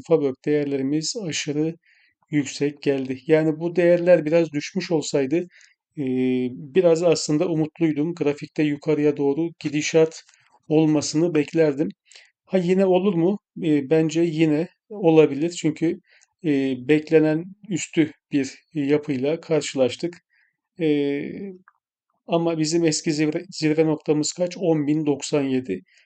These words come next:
Şu anda üç bin dört yüz yetmiş beşteyiz. Bundan daha beş gün önce arkadaşlar iki bin altı yüz,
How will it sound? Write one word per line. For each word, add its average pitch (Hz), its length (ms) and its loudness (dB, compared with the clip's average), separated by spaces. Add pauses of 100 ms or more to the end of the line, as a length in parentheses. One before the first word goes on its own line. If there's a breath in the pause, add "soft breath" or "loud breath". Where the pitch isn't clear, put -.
Şu 160 260 4
anda 165 180 0
üç 160 180 -4
bin 156 180 2
dört 151 260 2
yüz 143 120 -2
yetmiş 147 420 -6
beşteyiz. 151 600 -4 (580 loud breath)
Bundan 165 280 2
daha 170 280 -2
beş 196 260 0
gün 165 120 0
önce 151 440 0
arkadaşlar 151 680 -4
iki 170 260 -10
bin 160 120 -2
altı 160 340 -2
yüz, 156 300 -4